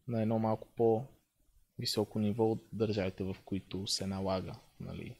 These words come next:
да влезеш не заради спекулата ми, просто за да си предпазиш стойността. Аз наскоро бях публикувал един материал,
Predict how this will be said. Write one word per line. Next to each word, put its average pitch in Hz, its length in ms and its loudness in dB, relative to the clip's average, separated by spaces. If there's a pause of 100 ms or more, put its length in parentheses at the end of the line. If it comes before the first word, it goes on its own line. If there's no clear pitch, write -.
(500)
да 95 360 -4
влезеш 95 540 0
не 98 200 0
заради 92 320 -2
спекулата - 600 -6
ми, 95 180 -4
просто - 280 -6
за 98 120 -2
да 85 80 -6
си - 200 -10
предпазиш 90 520 -4
стойността. - 680 -6 (760)
Аз - 300 -2
наскоро 107 380 0
бях 101 200 2
публикувал 107 560 2
един 104 160 4
материал, 98 540 -2